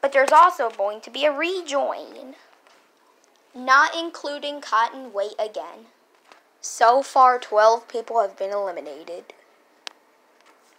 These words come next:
Plus one. So one will get eliminated. Two will rejoin. Next elimination, we'll have a, a double elimination. Two with most votes comes back.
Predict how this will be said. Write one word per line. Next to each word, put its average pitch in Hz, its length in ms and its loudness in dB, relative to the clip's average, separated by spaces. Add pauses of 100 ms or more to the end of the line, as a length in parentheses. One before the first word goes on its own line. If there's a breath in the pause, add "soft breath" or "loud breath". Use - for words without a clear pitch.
(140)
Plus 285 480 2
one. 247 640 -6 (560)
So - 340 2
one 220 300 0
will 294 180 -2
get 254 200 -4
eliminated. 180 720 -8 (400)
Two 302 340 -6
will 269 340 -2
rejoin. 220 840 -10 (800)
Next 240 340 -2
elimination, 240 760 -10
we'll 220 120 -10
have 214 240 -6
a, 208 100 -2 (320)
a 226 60 -12
double 196 440 -10
elimination. 185 680 -20 (880)
Two 277 180 -6
with 277 160 -8
most 220 420 0
votes 226 320 2
comes 233 360 -6
back. - 460 -6